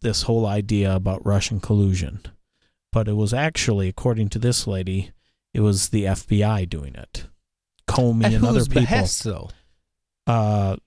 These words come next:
Speaker 1: the F B I. Well, I mean, you know, maybe, uh, Hillary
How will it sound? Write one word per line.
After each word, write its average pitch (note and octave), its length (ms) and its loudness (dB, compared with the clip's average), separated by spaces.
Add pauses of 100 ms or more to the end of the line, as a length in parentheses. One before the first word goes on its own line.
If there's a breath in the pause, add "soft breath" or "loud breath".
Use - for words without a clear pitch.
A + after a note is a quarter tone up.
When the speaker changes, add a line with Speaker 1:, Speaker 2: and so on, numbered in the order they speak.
(140)
Speaker 1:
the A#2+ 100 2
F A#2 140 0
B A2+ 160 2
I. F#2 340 -2 (360)
Well, D4 120 4
I C4+ 80 4
mean, B3 240 0
you F3+ 180 0
know, E3+ 140 4
maybe, C3+ 480 2
uh, G2+ 180 0
Hillary A#2 600 2